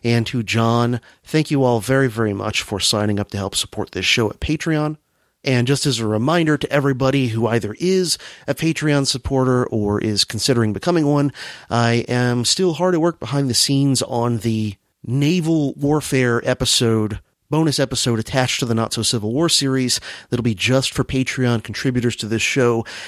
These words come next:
at the five dollar per month or more level. And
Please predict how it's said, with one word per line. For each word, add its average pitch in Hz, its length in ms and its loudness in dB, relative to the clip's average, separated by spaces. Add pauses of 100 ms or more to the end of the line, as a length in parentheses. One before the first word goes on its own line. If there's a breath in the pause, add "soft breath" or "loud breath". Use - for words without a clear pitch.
(100)
at 120 220 -2
the 117 120 -2
five 113 340 2
dollar 113 240 2
per - 200 -4
month 110 320 0
or 107 120 -2
more 107 240 -2
level. 107 420 -2 (920)
And 147 480 0